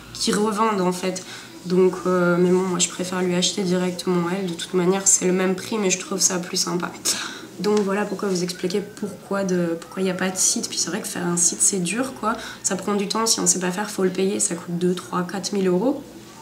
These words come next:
Donc, euh... Bon, c'est, euh, voilà donc pourquoi, toutes les personnes qui me demandaient pourquoi il n'y a pas de site, voilà pourquoi il n'y a pas de site. Euh, bah écoutez les filles, je crois que c'est à peu près tout.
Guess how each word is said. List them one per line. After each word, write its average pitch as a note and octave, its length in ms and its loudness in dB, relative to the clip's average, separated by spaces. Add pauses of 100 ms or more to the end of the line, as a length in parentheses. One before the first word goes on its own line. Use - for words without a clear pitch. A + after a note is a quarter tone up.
(260)
Donc, F3 260 0
euh... F#3 260 2 (960)
Bon, F3 120 0 (160)
c'est, - 400 0
euh, E3+ 340 -2 (540)
voilà G3+ 280 0
donc G3 220 2
pourquoi, - 440 -6
toutes - 160 -6
les F#3+ 60 -4
personnes F#3 300 -2
qui G#3 140 -2
me G3+ 40 2
demandaient F#3 320 4
pourquoi F#3 260 -2
il - 20 2
n'y F#3+ 80 0
a E3+ 40 0
pas F3 120 -2
de E3+ 60 -4
site, F#3+ 260 0
voilà F3+ 240 2
pourquoi F3+ 280 -2
il G3 80 4
n'y G3 80 4
a F#3+ 60 2
pas F3+ 140 0
de F3 40 0
site. - 280 -4 (680)
Euh, C4 220 6
bah C4+ 100 10
écoutez F#4 320 4
les C#4 80 8
filles, D4+ 220 4
je - 100 6
crois E4 160 2
que E4 60 2
c'est - 120 4
à D#4+ 80 4
peu D#4 140 2
près D4+ 260 2
tout. D#4 320 2